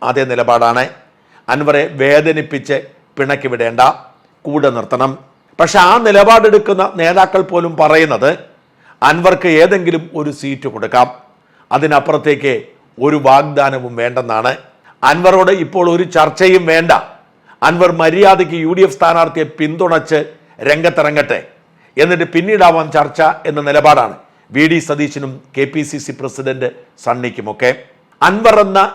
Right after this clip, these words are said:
രാഷ്ട്രീയ മാരണത്തെ അപ്രസക്തമാക്കാൻ പറ്റിയ ഏറ്റവും നല്ല സമയമാണിതെന്ന് വിവേകമുള്ള കോൺഗ്രസ്സുകാർ കരുതുന്നു.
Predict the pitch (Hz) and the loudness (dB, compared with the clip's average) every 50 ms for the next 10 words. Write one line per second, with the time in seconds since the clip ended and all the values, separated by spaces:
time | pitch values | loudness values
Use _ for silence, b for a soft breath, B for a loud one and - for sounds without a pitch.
0 | - 165 160 170 180 170 - - 208 202 202 196 202 185 175 165 175 185 190 190 | -2 -2 0 0 -2 -4 -6 -4 -2 0 2 2 2 2 2 2 2 2 2 2
1 | 185 175 175 160 127 113 - - b b b b b b 131 151 - - 202 208 | 0 0 0 -2 -4 -4 -6 -10 b b b b b b -2 -2 0 2 2 2
2 | 202 - - 202 - - - - 185 180 - - 175 170 165 170 165 131 165 165 | 2 2 0 -2 -2 -2 0 0 0 0 0 0 -2 0 0 -2 -2 -2 -2 -4
3 | 165 165 160 160 160 165 151 - - - 202 190 175 175 170 160 156 151 156 175 | -4 -4 0 0 0 0 0 -4 -6 -2 -2 -2 -2 -2 -6 -4 -4 -4 -2 -2
4 | 175 185 180 175 - 175 165 170 170 170 170 165 156 160 156 147 151 147 131 90 | -2 -2 -2 -2 -4 -4 -4 -2 -2 -2 -2 -2 -2 -2 -2 -2 -4 -4 -4 -8
5 | - - _ _ _ _ _ _ _ - 135 151 147 160 175 180 180 170 170 156 | -12 -14 _ _ _ _ _ _ _ -4 -2 0 2 2 2 2 2 2 -2 -4
6 | 160 156 151 156 147 151 156 147 147 139 - 139 135 131 127 123 - 123 117 117 | -4 -6 -6 -6 -6 -6 -4 -4 -6 -6 -6 -6 -6 -4 -4 -4 -4 -6 -6 -6
7 | 117 120 120 120 127 135 151 - | -6 -8 -8 -6 -6 -6 -6 -8